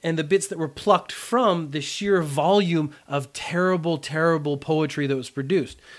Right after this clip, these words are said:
So for every famous poem you have taken from history, you have a mass, a mound, a giant overflowing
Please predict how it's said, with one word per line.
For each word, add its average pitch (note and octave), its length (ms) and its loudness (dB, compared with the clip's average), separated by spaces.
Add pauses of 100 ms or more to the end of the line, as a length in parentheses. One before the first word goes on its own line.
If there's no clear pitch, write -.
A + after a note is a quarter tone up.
So - 160 -6
for F#3+ 140 -2
every C#4 340 2
famous A3+ 600 -2
poem F3 640 2 (240)
you D#3 140 -2
have D#3+ 220 0
taken F#3+ 440 2
from F3+ 340 0
history, C3+ 600 -4 (260)
you G#3+ 280 2
have G3 380 0 (380)
a E3 140 2
mass, E3+ 720 4
a F3 100 2
mound, E3+ 560 4
a D3+ 120 -4
giant E3+ 680 0
overflowing F3 840 0